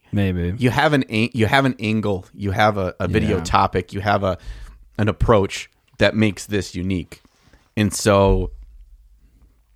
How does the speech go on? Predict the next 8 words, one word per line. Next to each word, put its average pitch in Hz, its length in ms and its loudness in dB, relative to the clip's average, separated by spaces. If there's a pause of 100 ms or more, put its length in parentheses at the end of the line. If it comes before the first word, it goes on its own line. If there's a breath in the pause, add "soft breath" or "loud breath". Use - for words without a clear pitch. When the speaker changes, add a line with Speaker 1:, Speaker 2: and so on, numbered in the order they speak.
(160)
Speaker 2:
that 113 220 6
is 117 260 2
typically 143 520 0
some 104 260 0
form 98 260 -2
of 90 100 -6
experimentation. 92 920 -8 (300)
Speaker 1:
Yeah. 95 340 -2